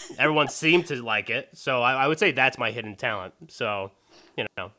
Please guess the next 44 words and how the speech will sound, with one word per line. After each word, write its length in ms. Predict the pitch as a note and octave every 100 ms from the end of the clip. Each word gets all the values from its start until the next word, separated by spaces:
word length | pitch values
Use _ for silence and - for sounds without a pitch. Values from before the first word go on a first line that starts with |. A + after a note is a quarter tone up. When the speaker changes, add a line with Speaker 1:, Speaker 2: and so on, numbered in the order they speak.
| - - _ _ _ -
Speaker 1:
So 360 | - A3+ G#3+ F#3+
just 260 | - A#3+ -
to 80 | A#3
expand 440 | F#3+ - G3 G3 F3+
on 100 | F3
that, 200 | F#3+ -
Mike, 340 | F3+ F3 -
is 220 | F#3 F3+ -
the 160 | F#3+
trick 460 | F#3 - B3+ B3+ -
in 340 | - G#3 F#3+ F#3
the 120 | E3+
seasoning 880 | - - - G3 G#3+ A#3 B3+ C4+ C4+
of 160 | A#3+ -
the 80 | A#3
meat, 400 | A#3 B3+ C4+ -
the 80 | F#3+
meat 360 | F#3 A3+ C4 G3+
itself, 760 | - - - - G#3 C4 -
or 120 | -
the 100 | D#3+
method 480 | D3 E3+ G3+ G#3 F3+
that 200 | F3+ -
you 80 | F#3+
cook 320 | - D#3 -
it? 160 | - - _ _ _ _
Speaker 2:
I 80 | A#2
think 160 | B2+ C#3
it's 140 | B2
like 200 | B2 A2
a, 160 | B2 A#2 B2
it's 180 | A#2+ A#2+
an, 140 | A#2 -
a 120 | A2+
all 240 | A2+ C3+ C3
together 440 | B2+ G#2 B2+ A2+
kind 260 | - A2 G2+
of 80 | F#2+
thing. 280 | A#2+ F2+ - _ _ -
Because, 300 | A#2+ C3+ A#2
like, 260 | B2 -
so 120 | -
you 160 | C#3+ E3+
can 340 | F3+ D3 C3